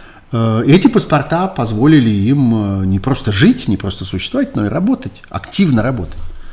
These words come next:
Об этом, конечно, речь идёт и сегодня. И это серьёзная проблема, которой занимаются серьёзные люди и серьёзные организации – а вовсе не только обсуждают на уровне, э, хорошего русского Каспаров и Гудков.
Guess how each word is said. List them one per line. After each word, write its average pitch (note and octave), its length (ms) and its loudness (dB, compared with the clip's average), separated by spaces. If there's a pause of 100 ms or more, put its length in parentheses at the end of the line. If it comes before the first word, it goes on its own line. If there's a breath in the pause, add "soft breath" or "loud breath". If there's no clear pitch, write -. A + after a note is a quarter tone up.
(340 soft breath)
Об G2+ 180 -4
этом, A#3 280 6
конечно, D#3+ 440 4
речь F#3 300 2
идёт D3+ 220 2 (240)
и A#3+ 140 0
сегодня. E3+ 500 -4
И G2+ 160 -4
это G#3 200 0
серьёзная F3 540 4
проблема, D3+ 460 0
которой G2+ 300 -4
занимаются F#2 480 0
серьёзные G2 520 0
люди A2+ 220 2
и F2+ 40 -2
серьёзные F2+ 540 -4
организации – G2+ 640 -6 (760 loud breath)
а G2 120 -2
вовсе D#3 300 4
не A#2+ 140 4
только D#3 260 2
обсуждают A2+ 640 0
на G#2 140 -2
уровне, G#2 360 0
э, A2+ 560 -4
хорошего A#2+ 500 -2
русского D3+ 340 -2
Каспаров C3 520 -6
и A#2+ 60 -6
Гудков. A2 400 -8